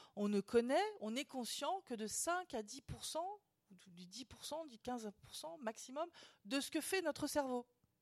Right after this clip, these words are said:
Le reste, c'est des automatismes, c'est des choses dont on n'est pas conscient. Quand je vais prendre un verre d'eau,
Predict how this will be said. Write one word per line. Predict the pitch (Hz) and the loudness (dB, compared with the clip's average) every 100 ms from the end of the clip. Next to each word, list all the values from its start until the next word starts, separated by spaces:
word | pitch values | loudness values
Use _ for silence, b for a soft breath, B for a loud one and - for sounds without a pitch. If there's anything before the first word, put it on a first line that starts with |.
| _ _ _ b b b | _ _ _ b b b
Le | - 214 | 6 8
reste, | 277 339 | 10 8
c'est | 285 | 2
des | 240 240 | 0 0
automatismes, | 247 262 262 370 359 285 | 0 0 0 0 -2 -2
c'est | 240 | 0
des | 233 | 2
choses | 349 | 0
dont | 302 233 | -2 -4
on | |
n'est | 220 214 | 0 6
pas | 330 | 6
conscient. | 320 302 - 247 _ _ b b b b b | 6 -2 -2 -4 _ _ b b b b b
Quand | - - | 6 8
je | 269 | 8
vais | 240 269 | 4 2
prendre | - 330 311 | 4 6 6
un | 247 | 4
verre | 214 208 | 2 0
d'eau, | 202 311 403 | 2 0 0